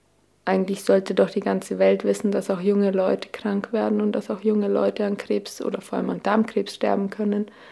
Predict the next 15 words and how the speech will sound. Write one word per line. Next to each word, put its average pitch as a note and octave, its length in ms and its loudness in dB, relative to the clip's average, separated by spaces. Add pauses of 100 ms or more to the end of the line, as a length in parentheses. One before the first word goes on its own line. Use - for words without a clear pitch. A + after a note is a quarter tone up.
(760)
Das - 180 -2
hat G3+ 160 2
mir G3+ 220 4 (320)
schon G#3 500 2
Kraft - 480 -4
gegeben. - 640 -2 (640)
Die G3 100 0
Krebskriegerin A#3 800 4
ist - 200 0
relativ F#3+ 420 0 (340)
easy F3+ 320 0
entstanden. C#4+ 640 2 (960)
Also - 180 0
ich F#3 200 -2
hab F#3+ 220 0